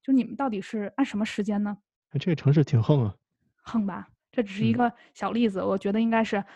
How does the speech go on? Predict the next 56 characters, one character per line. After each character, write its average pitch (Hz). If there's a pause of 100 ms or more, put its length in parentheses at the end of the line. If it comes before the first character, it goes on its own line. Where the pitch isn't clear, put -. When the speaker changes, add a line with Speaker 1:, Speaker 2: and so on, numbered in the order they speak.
(100)
Speaker 1:
还 -
有 214
很 -
多 208
其 208
他 214
城 -
市 185
也 -
是 -
这 -
样。 - (260)
如 -
果 269
你 285
想 220
一 196
下 220
嘛， 196
就 -
毕 277
竟 247
是 202
一 226
样 208
新 254
东 247
西 233
出 -
来， - (240)
刚 262
开 277
始 -
都 226 (200)
不 -
太 226
顺 220
畅， 190
会 220
有 202
一 -
些 202
这 214
种， 175 (280)
啊， 202
反 -
对 214
的 196
声 190
音。 - (460)
Speaker 2:
对， 113
在 143
美 120
国 120
这 139
种 127